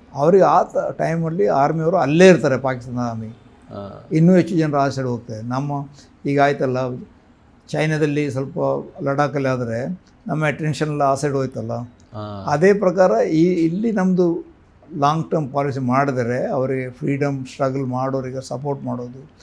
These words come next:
Speaker 1: ತೆಹರೀಕೆ ತಾಲಿಬಾನ್ ಅವರ ಟೆರರಿಸ್ಟ್ ಗ್ರೂಪ್ ಇದೆ ಅಫ್ಘಾನಿಸ್ತಾನ ಸೈಡಿಂದ,
Speaker 2: ಹ್ಮ್, ಹ್ಮ್.
Speaker 1: ಅವರಿಗೆ ಸಪೋರ್ಟ್ ಮಾಡೋದು. ಅವರಿಗೆ ಸಪೋರ್ಟ್ ಮಾಡಲಿ ಓಪನ್ ಆಗಿ ನಾವು ಹೇಳಲಿಕ್ಕೆ ಆಗೋದಿಲ್ಲ. ಸಪೋರ್ಟ್ ಮಾಡಿದರೆ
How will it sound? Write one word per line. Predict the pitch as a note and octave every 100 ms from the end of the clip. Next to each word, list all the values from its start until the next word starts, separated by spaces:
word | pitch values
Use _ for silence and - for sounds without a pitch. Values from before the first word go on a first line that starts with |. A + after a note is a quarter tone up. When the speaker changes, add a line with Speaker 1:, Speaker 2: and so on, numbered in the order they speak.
| - _ -
Speaker 1:
ತೆಹರೀಕೆ | C3+ C#3 D3 D3+
ತಾಲಿಬಾನ್ | C#3+ C3+ C#3 C3+ C3+
ಅವರ | C3 C3
ಟೆರರಿಸ್ಟ್ | C3 C3 C3+ C#3+ -
ಗ್ರೂಪ್ | C3+ C3
ಇದೆ | B2
ಅಫ್ಘಾನಿಸ್ತಾನ | A#2+ C3+ C3 B2+ B2 B2
ಸೈಡಿಂದ, | A#2+ A#2
Speaker 2:
ಹ್ಮ್, | A#2 - - B2 B2 A2
ಹ್ಮ್. | A2+
Speaker 1:
ಅವರಿಗೆ | D3 D#3 D3
ಸಪೋರ್ಟ್ | B2 A#2+ B2+ A#2+
ಮಾಡೋದು. | A#2 A2 A2+ B2+
ಅವರಿಗೆ | A#2 C3
ಸಪೋರ್ಟ್ | A#2 B2 C3+
ಮಾಡಲಿ | D3 D3+
ಓಪನ್ | D3+ C#3+ C#3+
ಆಗಿ | D#3+ D#3+
ನಾವು | D#3+
ಹೇಳಲಿಕ್ಕೆ | D3+ D3+ D#3+ D#3+
ಆಗೋದಿಲ್ಲ. | D3 E3+ D#3+ D3 F4+ _ _ _ _ -
ಸಪೋರ್ಟ್ | D3+ G#3 G#3+
ಮಾಡಿದರೆ | E3 C#3+ G3 G#3+ F#3 D3 D3 G#3+ -